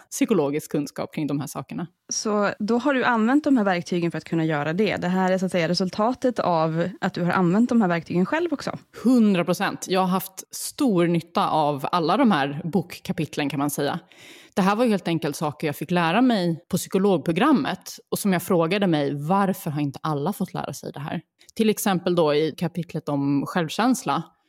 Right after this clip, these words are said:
Speaker 1: Jag trodde väldigt länge att jag hade ovanligt dålig självkänsla. För att jag har såna här dagar när jag bara känner att så här, "Gud, jag duger ingenting till. Varför är det så här?"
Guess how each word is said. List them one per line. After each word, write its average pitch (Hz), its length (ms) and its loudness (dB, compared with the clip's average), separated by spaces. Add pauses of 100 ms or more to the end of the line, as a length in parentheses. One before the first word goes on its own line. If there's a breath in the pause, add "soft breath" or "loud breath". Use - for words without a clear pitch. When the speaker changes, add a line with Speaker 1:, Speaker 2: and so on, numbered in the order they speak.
(300)
Speaker 1:
Jag 190 160 2
trodde 208 220 2
väldigt 165 200 0
länge 147 300 0
att - 280 -10
jag 180 360 2
hade 156 160 0
ovanligt 151 460 2
dålig 190 440 2
självkänsla. 175 600 -2 (100)
För - 140 -4
att 175 100 -6
jag 180 260 4
har 185 160 -2
såna 170 200 -2
här 151 80 0
dagar 147 600 0
när 160 160 0
jag 143 140 0
bara 147 140 0
känner 139 300 -6
att 139 100 -10
så - 100 -10
här, - 160 -8 (120)
"Gud, 196 240 2
jag 180 120 0
duger 156 260 0
ingenting 143 340 0
till. 214 520 0 (160)
Varför 170 460 -4
är 151 40 2
det 147 60 -2
så 147 120 -10
här?" 214 420 0